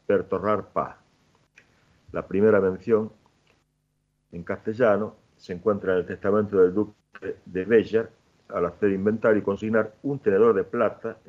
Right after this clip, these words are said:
engastado en un pedazo largo de coral quebrado,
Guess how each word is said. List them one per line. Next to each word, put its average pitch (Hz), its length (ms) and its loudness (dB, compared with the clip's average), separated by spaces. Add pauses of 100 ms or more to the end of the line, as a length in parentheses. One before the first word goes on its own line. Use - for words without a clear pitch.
(160)
engastado 92 840 -2
en 98 100 -6
un 147 100 -4
pedazo 101 440 -2
largo 98 280 2
de 92 80 4
coral 92 400 0 (640)
quebrado, 78 600 -6